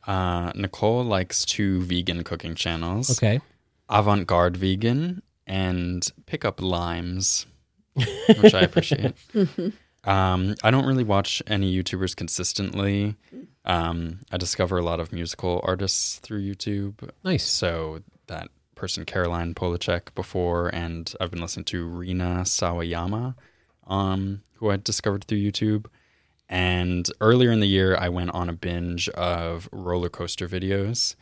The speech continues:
Speaker 1: 'cause I have not ridden a roller coaster since two thousand twelve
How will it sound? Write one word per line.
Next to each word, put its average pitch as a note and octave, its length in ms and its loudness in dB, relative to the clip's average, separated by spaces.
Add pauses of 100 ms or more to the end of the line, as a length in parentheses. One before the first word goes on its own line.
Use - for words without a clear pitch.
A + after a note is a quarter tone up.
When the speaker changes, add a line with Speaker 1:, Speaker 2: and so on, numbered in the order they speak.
(260)
Speaker 1:
'cause F#2 220 -4
I F2 100 -6
have F2 160 -8
not F2 380 -4 (120)
ridden F#2 320 -4
a F#2 80 -4
roller F2 200 -2
coaster F2 320 -6
since F2 320 -4
two G2 160 -2
thousand F#2 260 -2
twelve F2 480 -4